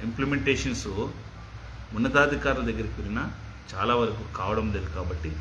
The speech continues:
ఆర్టిఫిషియల్ ఇంటెలిజెన్స్ అంబుడ్స్‌మెన్ వ్యవస్థను తెస్తూ ఆర్టిఫిషియల్ ఇంటెలిజెన్స్ అంబుడ్స్‌మెన్ వ్యవ-, ఆ, ఆఫీసర్స్ కూడా అరేంజ్ చేయాలని కోరుతున్నాం. ఇక మూడోది సార్, ఇక్కడ ఎంఎస్ఎంఈలో కానీ ఇతరత్ర కానీ లోన్స్ తీసుకోవాలంటే surety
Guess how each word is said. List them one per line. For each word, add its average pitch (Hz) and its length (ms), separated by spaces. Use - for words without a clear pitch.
ఆర్టిఫిషియల్ - 640
ఇంటెలిజెన్స్ 113 540
అంబుడ్స్‌మెన్ 147 600
వ్యవస్థను 123 400
తెస్తూ 101 480
ఆర్టిఫిషియల్ 135 680
ఇంటెలిజెన్స్ 123 440
అంబుడ్స్‌మెన్ 113 580
వ్యవ-, 110 300
ఆ, 104 400
ఆఫీసర్స్ 113 420
కూడా 110 140
అరేంజ్ 110 540
చేయాలని 101 300
కోరుతున్నాం. 80 480
ఇక 127 120
మూడోది 120 760
సార్, - 300
ఇక్కడ 135 520
ఎంఎస్ఎంఈలో 123 720
కానీ 120 200
ఇతరత్ర 113 380
కానీ 107 320
లోన్స్ 135 300
తీసుకోవాలంటే 101 680
surety 131 460